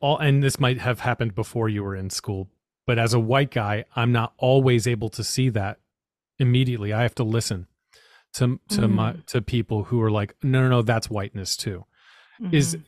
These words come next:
Speaker 1: is it more and more clear as time goes on where you're like, "This is the kind of space we can create that doesn't center whiteness"? Like, what does that look like for you now at this stage?
Speaker 2: Yeah, I feel like,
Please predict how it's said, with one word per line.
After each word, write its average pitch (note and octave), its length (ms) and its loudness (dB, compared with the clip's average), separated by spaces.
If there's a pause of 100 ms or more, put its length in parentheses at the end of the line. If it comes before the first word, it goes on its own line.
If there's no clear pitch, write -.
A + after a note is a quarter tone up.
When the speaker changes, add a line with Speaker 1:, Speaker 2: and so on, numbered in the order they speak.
Speaker 1:
is C3+ 180 0
it C#3+ 120 2
more C3 320 4
and C#3+ 80 4
more C3+ 180 4
clear C#3+ 320 0
as D3+ 80 0
time C#3+ 240 -4
goes C3+ 240 0
on C#3 220 -2
where A#2+ 140 -2
you're A2 180 -2
like, G#2 240 -4 (240)
"This A#2+ 420 -2
is B2 140 0
the B2 80 0
kind B2 240 0
of A2 60 -2
space - 400 -2
we A2 100 0
can G#2+ 220 -4
create G#2 480 -4 (400)
that G#2+ 180 -2
doesn't A2 420 -2
center G#2 400 -4
whiteness"? G#2+ 640 -6 (540)
Like, A2+ 100 -2
what A#2 140 2
does A#2+ 140 0
that G#2 180 -4 (480)
look A#2+ 180 -2
like G#2+ 180 -4
for - 160 -8
you G2 180 -4
now F#2+ 240 -6
at F2+ 80 -14
this G2+ 140 -10
stage? - 380 -16 (1900)
Speaker 2:
Yeah, A3 200 -4
I E3 80 -4
feel G3+ 200 -4
like, F#3 300 -2